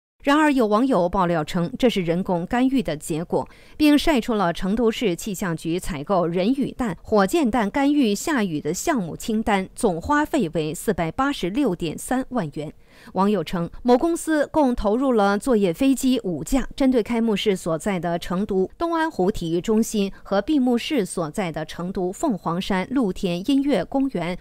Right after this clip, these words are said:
半径二十公里保护区内可能出现的降雨，提前开展人工影响天气作业。然而，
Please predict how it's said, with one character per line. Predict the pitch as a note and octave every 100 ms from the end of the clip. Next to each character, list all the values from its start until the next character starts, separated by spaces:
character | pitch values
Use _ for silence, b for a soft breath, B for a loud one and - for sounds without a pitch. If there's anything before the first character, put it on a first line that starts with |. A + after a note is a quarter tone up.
| b
半 | - D#4+
径 | A#3+ C#4 G#3+
二 | C#4 A#3
十 | A3
公 | C#4+ D4
里 | G3+ F#3
保 | - -
护 | - F#3
区 | - C#4
内 | D4+ D4+ - B
可 | - E3+
能 | E3 E3 E3+
出 | G3
现 | F3+ G#3 E3+
的 | E3
降 | - C#4 F#3
雨， | F3 D#3 -
提 | A#3+ D4+
前 | - F3+ G3+
开 | A3
展 | G#3 F#3+ E3
人 | E3+ A3+
工 | C#4 C4+
影 | G#3+ F#3+
响 | - D#3+ D#3
天 | - D4
气 | D#4 G#3 D#3
作 | G3+ E3
业。 | E3 F3 b b b b
然 | C#4+ D#4
而， | C4